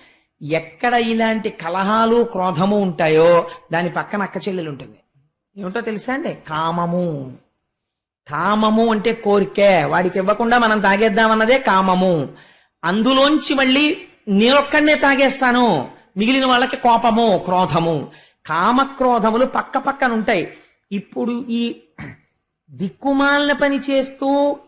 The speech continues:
కామము ధర్మము తప్పింది, కామమును కామముతో పడగొడుతున్నాడు ఆయన. అందుకని ఇప్పుడు ఏం చేశాడు? వీళ్ళ యందు కామం ఉన్నది, ఈ కామము ఎంత విర్రితలలైనా వేసేస్తుంది.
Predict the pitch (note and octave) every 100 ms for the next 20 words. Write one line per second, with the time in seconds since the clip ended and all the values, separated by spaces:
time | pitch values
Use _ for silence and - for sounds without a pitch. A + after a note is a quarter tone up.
0 | - F#3+ G3+ B3+ C#4+ D4+ C4+ B3 B3 D3
1 | G#3+ C#4 D#4+ D#4 - - B3+ G3 D3+ -
2 | - _ _ - E3 G#3+ B3+ D4 E4 D#4+
3 | - G#3 C4+ D4 C#4 C#4+ D4+ C#4+ C4 B3+
4 | B3 A3+ D#3+ C3 A2 _ _ _ - B3
5 | C#4+ C4+ C4+ D#4 E4 E4 - C#4 D#3 A#2+
6 | - _ F3 A3+ A3+ A#3+ B3+ C4+ B3+ C4
7 | C#4 C4+ B3+ A3+ E3+ F3+ A3 A3 F#3 A3
8 | C4 C4 G3+ G#3 A3 C#4 D4+ D#4 D4+ D4
9 | D4 D4+ D4 B3 A#3+ G#3 G3 C3